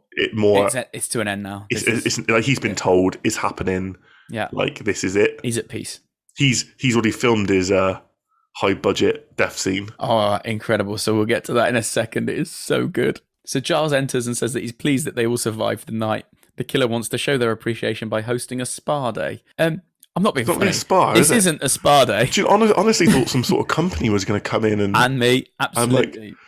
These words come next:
Speaker 2: And
Speaker 1: because
Speaker 2: <laughs>
Speaker 1: Melina gets a facial.
Speaker 2: Yeah, not made of acid, thankfully. As she, as she, as
Speaker 1: No,
Speaker 2: she
Speaker 1: but
Speaker 2: at one point
Speaker 1: when
Speaker 2: suggested
Speaker 1: Ronnie suggests it, or, like, some sort of quick setting cement
Speaker 2: Oh,
Speaker 1: mud.
Speaker 2: su-, suffocate or something like that. That would have been so
Speaker 1: Brilliant,
Speaker 2: good.
Speaker 1: fantastic.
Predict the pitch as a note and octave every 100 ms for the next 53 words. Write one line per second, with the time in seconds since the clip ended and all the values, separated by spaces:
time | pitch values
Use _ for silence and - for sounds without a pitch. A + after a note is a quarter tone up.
0 | - _ _ C#3 D3 E3+ D#3+ - C#3 -
1 | - _ _ _ - F4 _ _ _ C3
2 | D3+ G3+ A3 - D3 C#3+ D3 C#3 - -
3 | - - - - - - - A2 F#2+ A2+
4 | B2+ C3+ - A2 G#2 F#2+ F#2 - C#3 -
5 | G#2 A#2 - A2 C3 - A#2+ - - A#2+
6 | - A#2+ A2+ A#2 A2+ A2 G#2+ G2 A#2+ -
7 | - A2 B2 C3+ C3+ D3 F3 D#3 - B2+
8 | - - F#2+ - _ - G#2+ G#2 - G#2+
9 | - - F#2+ - - _ _ _ _ -
10 | - - - - G#2 G2+ G2 _ _ -
11 | - - G#2 G#2+ B2+ A#2+ F#2 G2+ C3 -
12 | - B2+ B2 - G#2 - G#2 B2 G2+ A#2
13 | - G#2+ - - - E2+ C#2 - - A2+
14 | G2+ F2 D#2 D#2 G#2+ G#2 F#2 - G2+ -